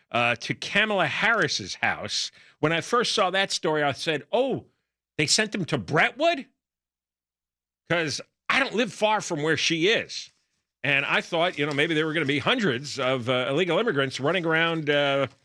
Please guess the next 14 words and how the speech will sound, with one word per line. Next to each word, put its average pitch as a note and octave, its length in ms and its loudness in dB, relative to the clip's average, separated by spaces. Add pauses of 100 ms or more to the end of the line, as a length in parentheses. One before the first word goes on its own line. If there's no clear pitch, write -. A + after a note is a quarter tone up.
(440)
the B2+ 60 0
neighborhood. C#3 640 0
Uh, A#2+ 320 2
no, F#3+ 220 2
it E3 180 0
is C#3+ 240 -2
her C#3+ 300 0
home A3 440 0 (640)
a-, C#3 240 0
at C#3 140 -2
the C3 100 0
Naval F#3 480 0
Observatory, B2 840 -2 (1700)
uh, G#2+ 540 -2